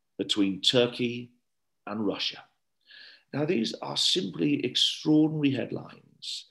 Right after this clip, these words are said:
that are coming off the newspapers onto the internet for us this last week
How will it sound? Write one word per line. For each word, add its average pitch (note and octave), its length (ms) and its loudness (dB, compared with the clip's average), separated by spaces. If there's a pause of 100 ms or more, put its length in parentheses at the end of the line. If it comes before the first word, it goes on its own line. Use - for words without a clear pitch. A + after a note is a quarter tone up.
(320)
that - 380 0 (400)
are F#2+ 200 -4
coming D3 300 4
off B2 240 2 (340)
the G2+ 60 -2
newspapers B2+ 1040 4 (200)
onto C#3 300 2
the B2+ 120 4
internet A2 460 0
for G2+ 140 2
us - 420 -4 (160)
this A2 240 2
last A2 760 0
week F#2 380 -6